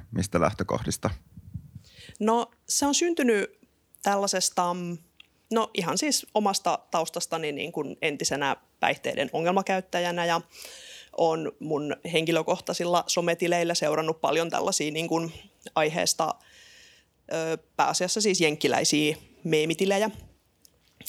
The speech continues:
Speaker 2: Ja tota, ja sit huomasin, että, että tällaisia ei ole suomeksi, niin sitten tajusin, että hei, että tässähän on mulla tällainen hyvä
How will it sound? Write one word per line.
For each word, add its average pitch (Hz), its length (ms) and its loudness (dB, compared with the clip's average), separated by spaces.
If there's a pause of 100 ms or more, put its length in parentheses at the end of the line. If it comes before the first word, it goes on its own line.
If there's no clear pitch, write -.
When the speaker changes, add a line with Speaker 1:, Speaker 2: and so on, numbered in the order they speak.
(160)
Speaker 2:
Ja 170 180 2
tota, 156 480 0 (100)
ja 160 120 0
sit 156 220 -2
huomasin, 160 420 2
että, 151 360 0 (720)
että 156 300 2 (100)
tällaisia 160 440 2
ei 151 120 2
ole 147 60 0
suomeksi, 170 800 0 (120)
niin 160 260 0
sitten 147 380 0
tajusin, 147 440 0
että 135 180 -2
hei, 151 200 4
että 139 200 -4
tässähän 143 440 0
on 156 100 -2
mulla 147 260 2
tällainen 156 440 0 (220)
hyvä 156 240 2